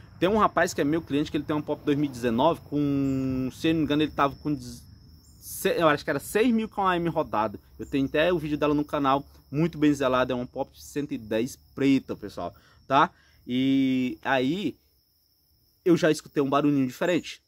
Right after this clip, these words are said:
no motor, viu? Já tipo um tchoc-tchoczinho meio estranho.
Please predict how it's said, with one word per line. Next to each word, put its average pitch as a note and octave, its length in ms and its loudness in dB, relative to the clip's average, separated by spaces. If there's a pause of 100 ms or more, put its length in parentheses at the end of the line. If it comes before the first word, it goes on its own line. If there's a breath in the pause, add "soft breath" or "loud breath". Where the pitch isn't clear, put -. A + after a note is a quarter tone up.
no B2+ 80 -6
motor, C#3 340 -2
viu? C3 400 -2
Já B2+ 200 -2
tipo - 280 -8
um F#3+ 220 -2
tchoc-tchoczinho B2+ 760 -4
meio D#3 360 0 (380 soft breath)
estranho. B2 480 -4